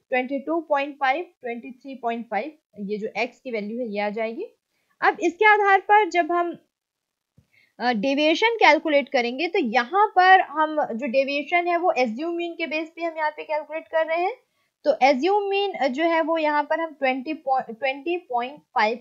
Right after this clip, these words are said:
को हमने अज्यूम मीन ले लिया है और x सीरीज से हम इस अज्यूम मीन को माइनस करते जाएंगे तो हमें dx की वैल्यू प्राप्त होती जाएगी, यानी कि एटीन पॉइंट फ़ाइव माइनस ट्वेंटी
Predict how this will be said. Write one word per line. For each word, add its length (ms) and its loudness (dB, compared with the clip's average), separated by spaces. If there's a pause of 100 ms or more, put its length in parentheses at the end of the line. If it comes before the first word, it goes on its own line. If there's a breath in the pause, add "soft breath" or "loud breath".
को 60 -12
हमने 240 -6
अज्यूम 260 -8
मीन 180 -10
ले 120 -4
लिया 220 -6
है 180 -6 (380)
और 460 6
x 160 4
सीरीज 380 -2
से 220 -2
हम 160 -2
इस 220 -2
अज्यूम 360 -2
मीन 180 -8
को 120 -2 (100)
माइनस 420 -6
करते 240 -6
जाएंगे 400 -4
तो 160 -6
हमें 220 -4
dx 460 -6
की 140 -14
वैल्यू 240 -10
प्राप्त 360 -8
होती 340 -8
जाएगी, 400 -16 (340)
यानी 220 -4
कि 180 -4
एटीन 400 -2 (180)
पॉइंट 380 0
फ़ाइव 280 2 (120)
माइनस 440 -4
ट्वेंटी 300 -6